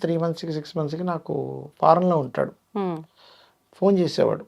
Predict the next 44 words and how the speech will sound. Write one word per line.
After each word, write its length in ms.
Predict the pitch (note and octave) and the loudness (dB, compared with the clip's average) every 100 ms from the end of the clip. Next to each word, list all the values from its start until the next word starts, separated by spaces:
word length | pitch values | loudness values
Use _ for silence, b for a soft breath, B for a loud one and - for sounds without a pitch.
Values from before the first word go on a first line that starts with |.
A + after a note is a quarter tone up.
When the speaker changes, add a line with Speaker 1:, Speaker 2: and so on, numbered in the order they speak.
| _ - | _ 0
Speaker 1:
"సార్, 260 | - D3 | 4 4
Speaker 2:
ఉమ్. 80 | C#3 | 2
Speaker 1:
ఏంటి 140 | D3 | 0
సార్ 200 | - - | 0 0
నా 80 | D3+ | 0
పరిస్థితి 460 | - D2 - - - | -2 -2 -4 -10 -12
ఇంతేనా?" 380 | B2 - C#3 C2 | -10 -6 -6 -6
అన్నాడు. 200 | B2+ C3+ | -6 -4
"ఏంటండి, 520 | D3 E3+ F3+ E3 D#3+ | -4 -6 -6 -4 -2
ఏమైంది? 440 | D3+ D3 D3 C#3+ | -2 -2 -4 -4
మీకు 120 | C#3 | -6
బాగానే 320 | A#2 A#2+ C3 C#3+ | -4 -4 -4 -4
ఉంది 180 | C3 | -6
కదా" 180 | B2+ C3 | -6 -8
అంటే, 240 | C3 C3+ F#3+ - B B B B B - | -8 -10 -14 -18 B B B B B -6
"ఏం 280 | B2 C3 | -4 -2
బాగుంది 320 | D3 D3+ D3 C#3 | -2 0 -2 -2
సార్, 260 | C#3 B2+ | -4 -2
నాకు 260 | B2 B2 C#3 | -2 -4 -4
మా 140 | C#3+ | -4
మిస్సెస్కి 400 | B2+ A#2+ B2+ B2+ | -2 -4 -6 -6
కలిపి 300 | B2+ A#2+ A#2+ | -4 -6 -6
ఒక 60 | D3 | -2
ఇరవై 220 | C3+ B2 | -2 -2
లక్షలు 280 | B2+ - C3+ | -6 -8 -10
వస్తుంది. 580 | A#2 - A#2 A2+ A2+ G3 | -10 -12 -10 -8 -10 -4
Speaker 2:
ఉమ్. 260 | F#3 E3 D#3+ B B _ - | -4 -4 -6 B B _ 2
Speaker 1:
ఆయనకి 420 | D3 D3+ D3 C#3 | 4 4 4 4
విదేశాల్లో 520 | C3 B2+ C#3+ D3 C#3+ | 6 6 4 4 0
ఒక 240 | C#3+ C3+ C3 | 0 -4 -4
రెండు 140 | B2+ | -4
మూడు 120 | B2 | -4
బిల్డింగ్లు 380 | A#2 A#2 B2 B2 | -6 -6 -8 -6
ఉన్నాయి, 520 | - - - - D#3 D#3 | -8 -8 -8 -10 -12 -14
సిటీలో 400 | - C#3 C#3+ C#3+ | -14 -6 -2 -2
ఒక 80 | C3+ | -2
నాలుగైదు 360 | B2 A#2+ B2 | -4 -6 -6
బిల్డింగ్లు 340 | B2 A#2 A#2+ A#2+ | -8 -8 -10 -12
ఉన్నాయి, 220 | - C3+ | -10 -6
నా 100 | C#3 | -2
జీవితం 300 | C3+ C3+ C#3 | -2 -2 -2
ఇంతేనా?" 340 | C3 B2 C3 | -6 -6 -8
అనేవాడు. 640 | D3 B2+ - - _ - | -8 -10 -14 -18 _ -16
Speaker 2:
ఉమ్. 380 | F#3 F3 E3+ E3+ | -10 -8 -10 -12